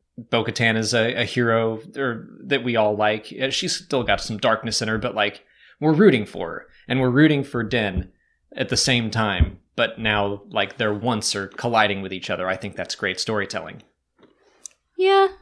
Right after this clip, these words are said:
Speaker 2: I, I could see that. I could also see maybe Bo-Katan, like, agreeing to it, but also using it as a way to, like,
Speaker 1: manipulate Gideon?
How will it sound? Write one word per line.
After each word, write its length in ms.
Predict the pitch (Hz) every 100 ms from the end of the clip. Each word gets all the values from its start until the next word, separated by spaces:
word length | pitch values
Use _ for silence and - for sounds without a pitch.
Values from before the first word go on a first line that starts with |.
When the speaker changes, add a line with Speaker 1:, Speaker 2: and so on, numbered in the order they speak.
| - - - _ _ _ _ _ _ _ _ -
Speaker 2:
I, 100 | 294 -
I 120 | 285
could 180 | - -
see 220 | - 196
that. 560 | 190 190 - 190 185 -
I 180 | 220
could 120 | 214 226
also 240 | 220 220
see 440 | 202 - 190 185
maybe 600 | 180 185 185 170 170 165 _ _ _ _ _ _ _ _ _ _ -
Bo-Katan, 720 | 196 160 - - 190 185 180
like, 200 | 170 165
agreeing 600 | - 165 175 170 175 180
to 260 | 190 - 185
it, 360 | 185 175 - -
but 100 | 170
also 320 | 165 170 180
using 440 | 175 165 175 170
it 100 | 175
as 220 | 165 170
a 80 | 170
way 320 | 175 175 170
to, 100 | 170
like, 420 | 170 165 165 165 - _ _ _ _ _ _ _ _ _ _ _ _ _ - - - _ _ _ _ _ _ _
Speaker 1:
manipulate 600 | 131 117 107 107 101 101
Gideon? 420 | 104 104 113 127